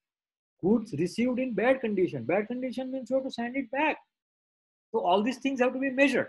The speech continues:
So that is what you mean by an ordering process. Again, inventory maintenance. Does the ordering process automatically trigger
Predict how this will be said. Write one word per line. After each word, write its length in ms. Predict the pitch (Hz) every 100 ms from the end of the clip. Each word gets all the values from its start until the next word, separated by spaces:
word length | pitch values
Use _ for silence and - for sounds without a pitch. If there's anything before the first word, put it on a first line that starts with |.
| - _ _ _ _
So 80 | 185
that 180 | 165 233
is 80 | 247
what 160 | 262
you 80 | 254
mean 160 | 240 233
by 120 | 247
an 80 | 233
ordering 440 | 160 180 220 214
process. 440 | 196 - 135 - _ _ _ -
Again, 220 | 170 269
inventory 460 | 247 247 262 262 247
maintenance. 600 | 220 156 156 120 104 -
Does 220 | 156 208
the 80 | 233
ordering 440 | 240 175 214 254 233
process 420 | 190 180 240 240
automatically 720 | 151 - 226 220 233 247 254 -
trigger 320 | 139 226